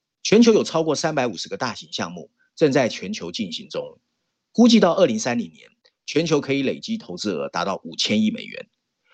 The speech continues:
Morgan Stanley最近有一个报告公布哦，到二零五零年，氢能源的年销售额应该可以达到六千亿美元，这比今年的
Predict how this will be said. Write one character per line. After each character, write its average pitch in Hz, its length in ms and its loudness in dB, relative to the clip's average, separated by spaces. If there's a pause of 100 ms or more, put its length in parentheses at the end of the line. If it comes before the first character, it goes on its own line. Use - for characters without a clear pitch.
(140)
Morgan 254 320 6
Stanley 190 340 -2
最 165 100 -2
近 139 120 -8
有 85 120 -6
一 80 40 -18
个 - 120 -8
报 117 220 0
告 98 160 -2
公 104 240 -10
布 107 140 -10
哦， - 240 -18 (280)
到 196 140 2
二 208 180 6
零 135 180 2
五 92 100 -8
零 - 140 -20
年， 175 220 -20 (300)
氢 220 320 2
能 117 180 2
源 110 160 -2
的 110 120 -4
年 98 360 -16
销 180 220 2
售 117 200 0
额 62 240 -12 (300)
应 175 180 -12
该 151 280 -2
可 110 100 -8
以 92 60 -6
达 - 160 -12
到 98 240 -4
六 151 200 0
千 90 240 -10
亿 90 120 -18
美 - 80 -20
元， - 200 -20 (600)
这 226 140 0
比 123 120 0
今 185 240 -6
年 107 160 -6
的 104 140 -6